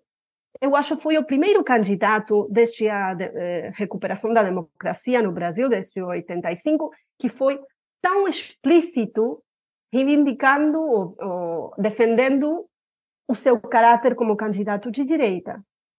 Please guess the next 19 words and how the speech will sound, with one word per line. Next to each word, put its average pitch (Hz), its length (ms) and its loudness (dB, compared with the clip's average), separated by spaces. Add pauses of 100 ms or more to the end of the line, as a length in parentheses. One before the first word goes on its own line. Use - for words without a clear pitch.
(680)
E 311 180 6
isso, 392 500 -2 (1200)
isso 285 1000 4 (460)
se 240 80 -2
traslada 269 680 0
à - 140 -2
população 220 520 -2
também. 285 520 -2 (400)
Aqui 294 480 2
na 254 140 0
Argentina, 285 800 0 (1500)
inclusive 294 500 0
o 349 60 4
macrismo 254 720 0
não 311 160 -2
falava 269 720 0 (100)
de 226 180 -6
si 233 180 -2
me-, 226 200 2